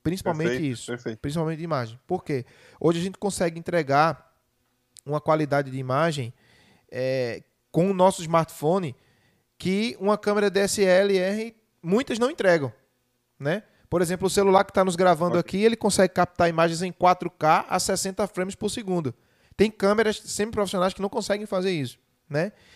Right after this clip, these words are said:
Speaker 1: E imagens de até vinte megapixels, com a câmera grande angular de cento e vinte graus que não distorce a nossa imagem.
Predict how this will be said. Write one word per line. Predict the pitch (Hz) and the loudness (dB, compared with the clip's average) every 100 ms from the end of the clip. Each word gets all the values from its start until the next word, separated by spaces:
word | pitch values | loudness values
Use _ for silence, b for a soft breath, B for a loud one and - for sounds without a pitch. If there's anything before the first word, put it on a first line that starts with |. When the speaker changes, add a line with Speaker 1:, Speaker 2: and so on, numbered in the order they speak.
| b | b
Speaker 1:
E | 151 | 0
imagens | 175 165 185 185 | 4 4 4 0
de | 185 | -2
até | 180 180 | 2 0
vinte | 165 170 226 | 0 -6 -8
megapixels, | 208 208 208 - 180 - 135 | -4 0 0 -2 -6 -4 -8
com | - 196 | -2 2
a | 226 | 2
câmera | - 170 160 160 | 0 -2 0 0
grande | 139 170 220 208 | 2 2 2 2
angular | 185 165 143 156 b b b b b | 2 2 4 2 b b b b b
de | 175 | -4
cento | - 254 302 254 | -2 -2 0 -2
e | |
vinte | 226 240 | -2 -6
graus | 175 160 180 - | 2 4 4 2
que | 190 | -4
não | 208 | -2
distorce | 226 175 175 | 0 2 2
a | 185 | 2
nossa | 190 233 | -2 0
imagem. | 175 139 120 | 0 0 -2